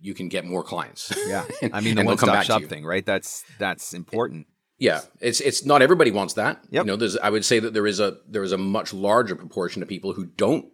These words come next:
Speaker 1: want a one-stop shop. They wanna, um, you know, they want, they wanna manage as many, you know, straight to source relationships
Speaker 2: Sure.
Speaker 1: as they can. And it, I don't think a lot of those types of people come to our site or use us, and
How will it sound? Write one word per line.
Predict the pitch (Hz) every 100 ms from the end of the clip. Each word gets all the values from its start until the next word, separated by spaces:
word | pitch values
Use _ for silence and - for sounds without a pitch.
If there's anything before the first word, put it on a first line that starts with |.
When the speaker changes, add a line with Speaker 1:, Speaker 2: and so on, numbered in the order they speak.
| _
Speaker 1:
want | 80 73
a |
one-stop | 78 85 - 82
shop. | - 87 -
They | 101
wanna, | 95 95 87 _ _ _ _ _ _
um, | 90 87 87 87 -
you | 110
know, |
they | 85 92
want, | 92 -
they | 95
wanna | 95 92
manage | 92 90 90 -
as | - 85
many, | 95 101 95 90 80 -
you | 107
know, | 82
straight | - - 107 98
to | -
source | 92 110 95 -
relationships | 90 95 98 82 95 - - -
Speaker 2:
Sure. | -
Speaker 1:
as | 90
they | 82 85
can. | 113 110 78 90 - _ _ _ _ _
And | 98 90 90 87
it, | 107 -
I | 107
don't | 104
think | 90 101
a | 92
lot | 98
of | 92
those | 90
types | - 90 -
of |
people | 92 92 82
come | 101 82
to | 87
our | 82
site | - 87
or | 82
use | 80 98 76
us, | 71 -
and | 101 87 80